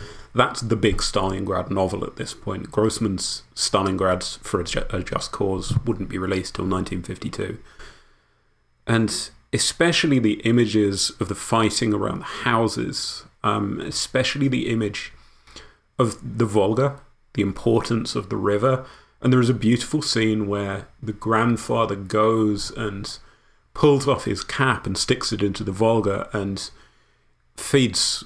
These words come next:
water to the grandmother when she's, you know, almost dying from this evacuation.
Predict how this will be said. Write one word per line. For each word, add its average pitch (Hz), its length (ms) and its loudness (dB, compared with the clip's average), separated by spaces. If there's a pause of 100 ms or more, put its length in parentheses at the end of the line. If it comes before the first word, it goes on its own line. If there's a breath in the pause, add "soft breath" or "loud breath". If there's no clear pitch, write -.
(120)
water 135 680 4
to - 140 -2
the 107 100 2
grandmother 107 640 4
when 101 200 0
she's, - 400 -2 (140)
you 107 100 0
know, 95 200 -4
almost 104 400 2
dying 104 440 4
from 101 220 -2
this - 300 -2 (260)
evacuation. 101 1080 0